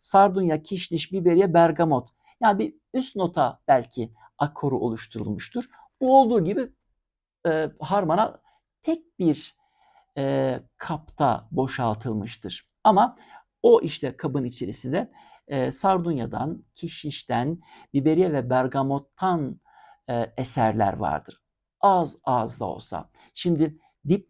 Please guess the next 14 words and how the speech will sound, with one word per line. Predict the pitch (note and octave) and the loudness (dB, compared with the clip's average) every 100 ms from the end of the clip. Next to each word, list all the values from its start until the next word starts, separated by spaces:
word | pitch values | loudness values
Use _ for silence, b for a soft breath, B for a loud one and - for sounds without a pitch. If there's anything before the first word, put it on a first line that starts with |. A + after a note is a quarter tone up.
| _ | _
notaya | D3+ D3+ C#3+ B2+ | -4 -2 -2 -2
bakıyoruz. | A#2 A#2 D3+ A3 - | -6 -6 -8 -8 -10
O | |
kadar | - C#3 A#3 | -4 0 0
çok | - A3+ | 0 -2
bileşen | D#3 D3 - D3 F#3+ | 0 0 0 -2 0
var | A3 - | 0 -2
ki | - - _ - | -12 -16 _ -4
büyük | C#4 D4+ | -2 0
ihtimalle | G#3+ F3+ C#3 A2+ A#2 F3+ A#3 b b b b _ _ _ _ _ - | -2 -2 -2 0 2 0 -2 b b b b _ _ _ _ _ -6
bir | E3+ G#3+ - | 0 2 4
elime | D3 C3+ B2+ | 2 2 2
de | B2+ A#2 - _ _ _ _ | 0 0 -6 _ _ _ _
Iberian | D#3 C3+ D#3+ D#3+ C#3+ C3 | 2 6 6 4 2 0